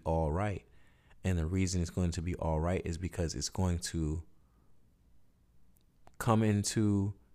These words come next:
the manifestation in the way it's supposed to. And that's the faith we have. That's the, that's the love we have for life. That's the understanding that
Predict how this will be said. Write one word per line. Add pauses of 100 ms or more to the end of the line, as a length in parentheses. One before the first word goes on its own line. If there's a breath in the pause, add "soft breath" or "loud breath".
(140)
the
manifestation
in
the
way
it's
supposed
to. (680 soft breath)
And
that's
the
faith
we
have.
That's
the, (360 loud breath)
that's
the
love
we
have
for
life. (480 soft breath)
That's
the
understanding
that